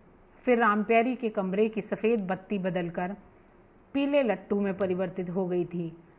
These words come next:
बल्कि संध्या ढलने से बहुत पहले ही उसके कमरे की बत्तियां भी बुझने लगी थी। और कई दफ़े तो यूं भी होता था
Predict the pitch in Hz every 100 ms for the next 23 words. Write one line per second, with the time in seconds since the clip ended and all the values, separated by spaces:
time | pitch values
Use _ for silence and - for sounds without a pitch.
0 | - 226 247 240 277 240 214 214 262 247
1 | 208 190 220 220 247 226 294 302 220 196
2 | 254 226 214 196 196 208 202 185 190 185
3 | 214 180 185 220 240 233 214 190 170 180
4 | 170 165 165 180 165 - - - - -
5 | 208 190 190 196 202 208 202 208 208 185
6 | 185 185 233 247 277 285 311 220